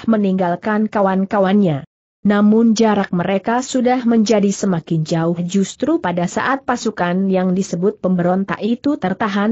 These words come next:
meskipun tidak harus bertempur. "Lihat," berkata Iswari. "Kalian tidak mampu berbuat apa-apa atas pasukan yang menyusul kawan-kawanmu.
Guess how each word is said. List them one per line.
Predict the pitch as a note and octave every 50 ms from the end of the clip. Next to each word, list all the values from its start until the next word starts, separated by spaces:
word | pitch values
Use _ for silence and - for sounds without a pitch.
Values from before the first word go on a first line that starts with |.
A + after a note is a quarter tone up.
| A3+
meskipun | A3 G#3 - - - G#3+ A3 - - G#3 G3+ G3+
tidak | - F#3+ F3+ F3+ F3 -
harus | - - A#3 G3+ G3 G#3+ C4+ -
bertempur. | - - G3 F#3 - E3+ F3+ F3+ F#3 D#3+ D3 C#3+ D#3+ - _ _ _ _ _ _ _ _
"Lihat," | G3+ G3+ A3 A3 G#3+ G3+ F#3+ F#3 - _ _ _ _
berkata | _ G3+ G3+ G3+ G3+ - - G#3 - - A#3 A3 A3
Iswari. | - A3+ - - A3 F#3+ F3 E3 D#3 D3 C#3 C3 D3+ - _ _ _ _ _ _ _ _
"Kalian | - G#3 G3 G3 G#3 G#3+ B3+ C4 B3+ B3+
tidak | C4 C#4 B3+ A3+ G#3+ -
mampu | G3 G#3+ A3 A#3 A#3 A3+ C#4+ D4
berbuat | A#3+ G#3+ G#3 F#3+ F#3 F3+ F3 E3 E3 - _ -
apa-apa | B3 C4+ C4+ B3 F#3 G#3 G3+ G3 - A3 F#3+ G3+
atas | G#3 - - F#3 - - -
pasukan | C4 A#3+ - - G#3+ - F#3+ F3 F3 F3+ F#3+ G3 F#3+
yang | F#3 F#3 F#3+ F#3+
menyusul | F#3 F3+ F3+ F3 F3 - - A3+ B3 C#4+ D4+ -
kawan-kawanmu. | A3 G3+ F#3+ F#3+ F#3+ G3 F#3+ G#3+ G#3 F#3+ F#3 G3 G#3 G3 F3 D#3 C#3+ D3